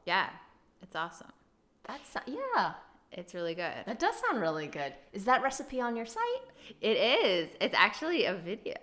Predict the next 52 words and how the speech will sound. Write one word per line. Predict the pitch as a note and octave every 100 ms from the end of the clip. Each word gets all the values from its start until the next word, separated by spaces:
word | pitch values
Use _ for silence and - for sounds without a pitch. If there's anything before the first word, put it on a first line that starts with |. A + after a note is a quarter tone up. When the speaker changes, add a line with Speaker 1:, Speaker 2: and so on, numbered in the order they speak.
| - - G3+
Speaker 2:
Oh, | C#4+ G#4+
it's | A#4+ E4+
a |
video. | C4+ E4+ G#4+ B4+ A#3 D#3
Speaker 1:
Yeah. | F3 A3 G#3+ -
Speaker 2:
What | G#3
would | A#3
the | A#3+
video | A3 G#3+ F3+
be | F#3
called? | - D3+ C#3+ - - - - - _ -
Speaker 1:
Um, | C#4+ F4+ B3 - - _
I'm | F#3
pretty | G#3+ G#3
sure | G#3
it's |
called | - G#3+ -
Garbanzo | F3 D#3+ D3+ D3+ E3
Bean | D#3 D3+ D#3+
Pasta. | - - - - - F3 G3+
Speaker 2:
Okay. | F#3+ - - -
Speaker 1:
Parsley. | - - - - - - -
Speaker 2:
Okay. | F3 - -
Speaker 1:
That | F#3 D#3
one, | A3+ A#3
I, | - F3 E3+
I, | F3+ E3 -
because | F3+ G#3+ F#3
it |
was | F3
a | D#3
video, | D3+ C#3 C#3+ D3+ E3
I, | D#3 E3 E3+ - -
I | E3+
started | - C3+ C#3+ C#3+
with, | C#3 C#3+ -
um, | C#3 C#3+ D#3
you | E3 D3+
know, | D3
tried | D3 C3+
to | C#3+
make | C#3+ -
it | - -
a | D#3
little | D3 C#3+ C#3+
more | D3+ D#3
interesting. | D#3+ E3+ - D#3+
We | D#3
started | - C#3 C3+
with | C#3
dried | C#3 B2 C3
garbanzos, | C#3+ D3 D3 D3+ D#3+ E3+